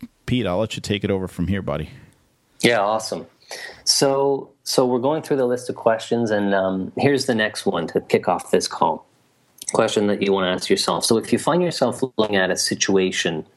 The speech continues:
Speaker 2: uh, in your business specifically for the subject of this call that you don't like,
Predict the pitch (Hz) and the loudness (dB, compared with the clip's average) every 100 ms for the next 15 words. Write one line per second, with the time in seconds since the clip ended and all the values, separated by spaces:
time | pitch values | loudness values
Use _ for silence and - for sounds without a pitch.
0 | - 90 104 107 98 101 85 87 - - | 0 2 2 2 2 0 0 -4 -2 -2
1 | - 82 - - 78 - 87 85 - - | 0 -2 -2 0 0 2 0 2 2 0
2 | 92 92 - - 104 - - - - - | 2 0 0 0 0 0 0 -2 -6 -8
3 | - - - - - 120 110 104 117 104 | -6 -6 -8 -12 0 2 2 2 0 0
4 | 92 78 - | 0 -2 -10